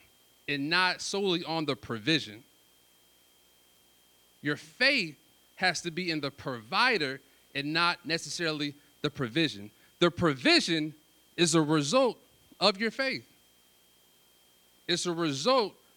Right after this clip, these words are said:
of what the provider has given you. The provider is God, for those who may be confused by that. That's where you want your faith to be in. That's what you want your mind to be connected to and your heart to be attached to. That's you storing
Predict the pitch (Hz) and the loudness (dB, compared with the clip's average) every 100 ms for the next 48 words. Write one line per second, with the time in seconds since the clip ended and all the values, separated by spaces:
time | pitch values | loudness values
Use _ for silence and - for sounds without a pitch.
0 | _ 160 196 190 165 - 139 120 190 247 | _ 2 4 2 -2 -2 -2 0 2 4
1 | 160 147 147 _ _ _ 175 160 254 185 | 2 0 -4 _ _ _ -2 0 -2 -2
2 | 110 107 - 139 143 143 156 170 165 143 | -4 -8 -10 -8 -2 2 2 2 -4 -4
3 | 165 147 113 - 123 131 147 135 135 _ | -2 -2 -4 -10 -8 -6 -6 -10 -10 _
4 | _ _ _ - _ 127 123 123 131 156 | _ _ _ -20 _ -10 -8 -6 -6 -4
5 | 123 113 101 - _ _ _ _ _ _ | -4 -6 -12 -14 _ _ _ _ _ _
6 | _ _ _ _ - 214 233 - 202 180 | _ _ _ _ 0 2 2 0 -2 -2
7 | 165 170 - 147 - 170 160 - 123 123 | -2 -4 -2 -6 -4 -2 -2 -4 -8 -8
8 | 113 104 120 185 208 185 185 - 170 170 | -8 -10 -6 -2 0 0 -2 -2 -2 -2
9 | 156 147 135 147 165 160 139 131 117 143 | 0 -2 -2 -2 0 -2 -2 -8 -12 -12
10 | 151 143 127 117 117 98 - - 135 127 | -10 -10 -10 -14 -14 -16 -20 -8 -4 -2
11 | 123 180 165 143 127 131 131 151 131 - | 0 2 2 2 -2 -4 -2 -4 -4 -8
12 | 110 104 - _ _ 185 214 - 170 185 | -12 -14 -20 _ _ 2 2 2 -4 -4
13 | - - 233 269 202 147 151 | -2 -2 -2 0 0 -2 -4